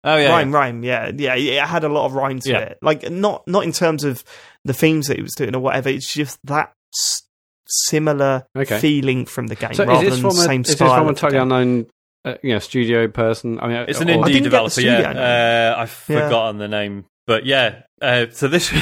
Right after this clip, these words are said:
Speaker 1: <laughs> this was interesting because I, um, 'cause it, I, I saw it on, this game, I saw it on Twitter about a month ago, and I started following, uh, the woman who's presenting it, whose name I have also forgotten, helpfully.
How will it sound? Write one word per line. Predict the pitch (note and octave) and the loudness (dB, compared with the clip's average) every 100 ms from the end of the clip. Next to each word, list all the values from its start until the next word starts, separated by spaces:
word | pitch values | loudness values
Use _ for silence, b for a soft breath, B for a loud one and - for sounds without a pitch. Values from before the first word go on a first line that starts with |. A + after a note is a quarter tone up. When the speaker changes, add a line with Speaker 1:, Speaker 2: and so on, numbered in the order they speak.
| - E3+ | -2 -2
Speaker 1:
<laughs> | |
this | F3+ F#3 | -2 -2
was | D#3+ | -2
interesting | E3 D#3+ C3 A#2 G#2+ | -2 -2 -8 -8 -8
because | A2 - A#2 | -10 -8 -2
I, | B2 C3+ C3+ C3 B2 - | 2 2 2 -2 -8 -12
um, | D#2 A2 G#2 F#2+ F#2 F2 E2 _ _ _ _ _ - | -4 0 0 -2 -4 -10 -14 _ _ _ _ _ -8
'cause | B2+ | -2
it, | F3+ | 0
I, | C#3 D#3+ - | 0 -2 -2
I | D#3 | -4
saw | C3 - G3 G3+ | -2 -2 2 4
it | D3+ A2+ | 2 2
on, | A#2 A#2+ | -2 -4
this | A#2 | -6
game, | - B2 | -2 0
I | G#2+ | -2
saw | C3+ B2+ | 2 2
it | A2 | 2
on | G#2 | -2
Twitter | - A#2 G#2+ | 0 0 0
about | F#2+ F#2+ - | -2 -2 -4
a | |
month | F#2+ G2+ G2+ - | -6 -8 -8 -8
ago, | F#2+ F2 | -8 -8
and | F#2+ | -8
I | |
started | - C#3+ C3+ A2+ | -2 2 2 2
following, | C#3 D3 C#3+ G#2+ F2+ - - | 2 4 4 2 -2 -12 -8
uh, | A2+ G2 F#2+ | -4 -4 -4
the | F#2 G#2 | -8 -10
woman | G2+ G2 | -8 -8
who's | F#2 | -10
presenting | - - G#2 F#2+ | -8 -4 -4 -4
it, | F2+ - | -4 0
whose | F#2+ F#2 | 0 -2
name | F#2 F2+ F#2 | -4 -2 0
I | |
have | F#2 | 0
also | G2 G2 G2 | 0 -2 -6
forgotten, | - F2 F#2 F2 | -8 -6 -6 -8
helpfully. | F#2 F#2+ - F2+ | -10 -10 -10 -12